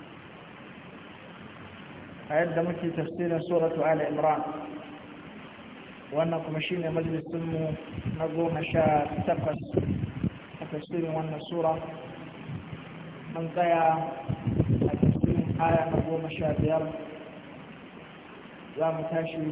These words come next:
daga aya na goma sha shida, da fatan Allah madaukakin sarki ya mana jagora. A kafin nan, akwai wanda ya rubuta tambaya,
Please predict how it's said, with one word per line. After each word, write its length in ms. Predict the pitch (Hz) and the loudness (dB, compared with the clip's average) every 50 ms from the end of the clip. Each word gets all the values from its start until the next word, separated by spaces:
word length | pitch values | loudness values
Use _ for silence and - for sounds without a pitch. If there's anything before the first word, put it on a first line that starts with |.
| 151 | -2
daga 220 | 147 151 151 156 135 | -2 -2 -2 -2 0
aya 320 | 151 160 156 156 156 151 | 2 2 4 4 2 2
na 100 | 151 151 | 0 -2
goma 320 | 147 151 156 156 151 147 - - | -2 -2 -2 -2 -4 -4 -6 -4
sha 120 | 151 147 | -4 -4
shida, 420 | 139 - - 160 156 156 156 156 151 | -4 -4 -4 -2 0 2 2 2 0
da 80 | - - - | -2 -2 -2
fatan 280 | 160 156 156 - 156 151 | 0 0 0 -2 -4 -4
Allah 160 | 151 156 156 147 | -2 -2 -2 -2
madaukakin 460 | 151 151 151 143 - 151 151 151 - | -2 -2 -4 -6 -6 -6 -8 -8 -6
sarki 280 | - 156 151 - 165 156 | -6 -8 -8 -6 -4 -4
ya 80 | 151 | -2
mana 160 | 147 147 147 143 | -2 -2 -4 -4
jagora. 420 | 143 139 135 131 139 135 131 - - - - - - - - - - - - - - - - - - - - - - - - - - - - - - - | -4 -6 -6 -4 -4 -4 -4 -4 -6 -8 -10 -10 -12 -12 -12 -12 -12 -12 -14 -14 -14 -14 -14 -16 -16 -16 -16 -16 -16 -16 -16 -16 -16 -16 -16 -16 -16 -12
A 180 | - - 160 147 | -6 -4 -4 -4
kafin 380 | - - 160 156 - 160 165 175 | -2 0 -2 0 0 0 0 2
nan, 120 | 185 185 | 2 2
akwai 300 | 180 170 170 - 165 175 | 2 0 0 2 4 4
wanda 200 | 180 175 170 170 | 4 4 4 2
ya 80 | 170 170 | 2 2
rubuta 320 | 170 160 160 165 165 165 - | 2 0 0 -2 -4 -4 -4
tambaya, 600 | - 156 147 147 156 165 165 160 160 156 160 160 | -4 -4 -2 2 4 4 6 6 4 2 0 -2